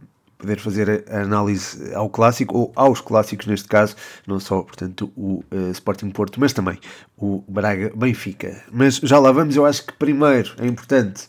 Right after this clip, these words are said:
falar destas quatro equipas, sim, mas, eh, na sorte ou no azar que tiveram, eh, relativamente ao sorteio das competições europeias. Ehm, numa perspectiva geral, eu acho que o sorteio foi relativamente favorável. Eu acho que há condições para termos três equipas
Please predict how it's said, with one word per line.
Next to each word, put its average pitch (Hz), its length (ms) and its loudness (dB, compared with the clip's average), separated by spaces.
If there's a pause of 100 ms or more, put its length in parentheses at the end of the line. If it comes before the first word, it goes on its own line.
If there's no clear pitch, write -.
falar 202 260 4
destas 127 320 2
quatro 123 260 0
equipas, 127 480 -4
sim, 139 360 -4 (300)
mas, 143 640 4
eh, 107 480 4
na 127 320 0
sorte 123 360 0 (300)
ou 120 180 0
no 104 140 -2
azar 101 240 0
que - 80 -20
tiveram, 110 400 2 (340)
eh, 101 540 0
relativamente 131 520 0
ao 127 60 2
sorteio 117 720 0
das 101 100 -4
competições 101 480 -4
europeias. 104 840 -2
Ehm, 101 640 -2 (280)
numa 110 160 0
perspectiva 113 480 -4
geral, 110 460 2
eu 110 160 2
acho 113 120 0
que 117 100 -6
o - 20 -10
sorteio 104 720 2
foi 113 500 0 (140)
relativamente 113 400 -2
favorável. 113 480 0
Eu 104 120 -4
acho 104 220 -4
que 107 100 -12
há 95 80 -6
condições 101 520 -8
para 104 200 -2
termos 101 440 -4
três 131 340 2
equipas 107 560 -4